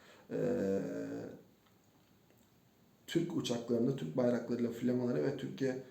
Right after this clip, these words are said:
devletini etiketleyerek, e, "Happy Friday, have a, and have a good, e, weekend" şeklinde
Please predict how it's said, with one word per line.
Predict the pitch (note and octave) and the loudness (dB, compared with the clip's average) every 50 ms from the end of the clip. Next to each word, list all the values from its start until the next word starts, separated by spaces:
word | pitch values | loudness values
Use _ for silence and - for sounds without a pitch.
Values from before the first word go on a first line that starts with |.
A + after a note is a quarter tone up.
| - - - | -14 -6 -2
devletini | A#2+ A#2 A#2+ A#2 A#2 - - B2 B2 B2 - - - | 2 2 4 4 2 2 2 0 0 0 0 -4 -8
etiketleyerek, | - G2+ G2 - - - A#2+ B2 - - D3+ D3+ D3+ D3 D3+ D#3 D#3 - - - - - - - - - - - - - | -8 -8 -8 -6 -2 0 0 0 0 -2 0 2 4 4 4 4 2 0 -6 -10 -18 -20 -20 -20 -20 -20 -20 -16 -10 -6
e, | G2 - E2 E2 E2+ - - | -4 -2 -2 -2 -2 -2 0
"Happy | C3+ C#3+ C#3 - C3+ | 0 2 4 4 2
Friday, | B2 - - C3 C3+ C3+ C3+ C3 C#3 C#3 C#3 C3 - - - | 2 4 2 4 6 6 8 8 10 10 10 8 6 4 2
have | B2+ B2+ B2+ C3 C3+ C3 C3 - - | 0 0 2 4 2 2 2 -2 -2
a, | - | 0
and | A#2+ A#2+ A#2+ | 0 0 0
have | A#2+ B2 A#2+ B2 | 2 2 4 4
a | B2 | 4
good, | B2 B2 C#3+ - - - - - - - - - - - - | 4 2 0 -2 -4 -8 -14 -16 -20 -20 -20 -20 -20 -12 -6
e, | C3+ B2 G#2+ | -4 -2 0
weekend" | - A#2 A#2+ A#2 - B2+ A#2+ A2 A2 - | 2 2 2 2 4 2 2 2 0 -4
şeklinde | - - A2+ A2 - - A2 A2+ - - | -6 -6 -6 -6 -6 -6 -4 -2 0 0